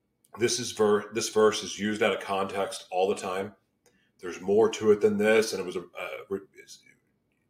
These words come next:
it was a, something very, very specific that it was implying to, and it's not what everybody thinks, but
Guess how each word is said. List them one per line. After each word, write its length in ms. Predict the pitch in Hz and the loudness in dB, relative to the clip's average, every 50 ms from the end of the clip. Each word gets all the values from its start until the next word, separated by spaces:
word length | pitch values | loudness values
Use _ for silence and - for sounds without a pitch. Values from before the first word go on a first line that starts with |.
| _ _ - | _ _ -10
it 60 | 107 | -8
was 160 | 98 92 90 | -8 -6 -6
a, 140 | 104 - - | -8 -8 -6
something 420 | - - - 120 110 117 107 101 87 | -4 -2 -2 -2 -2 -2 -2 2 4
very, 220 | 104 104 104 101 | 6 8 8 8
very 180 | 101 98 95 90 | 6 2 0 -2
specific 680 | - - - 87 - - - - 117 107 - - - _ _ - - - - - _ _ | -4 -6 -8 -6 -4 -4 0 0 0 0 0 -4 -14 _ _ -20 -20 -20 -20 -20 _ _
that 120 | - 104 104 | 0 0 0
it 60 | 101 | 0
was 120 | 95 90 | 0 -2
implying 560 | 101 90 - - - 98 95 101 107 110 113 113 | -6 -6 -6 -4 -2 0 2 2 2 0 0 -2
to, 240 | - 123 120 120 117 | 0 2 2 4 2
and 80 | 101 | 2
it's 160 | 92 - - - | 0 -2 -2 0
not 200 | 101 104 98 95 | 0 2 2 4
what 100 | 98 98 | 4 4
everybody 420 | 98 98 107 92 95 90 95 92 | 4 4 4 2 0 0 -2 -4
thinks, 400 | - - 107 104 113 120 - - | -4 -4 -2 -2 -2 -2 -4 -8
but 320 | - - 98 92 92 - | -2 2 2 2 2 0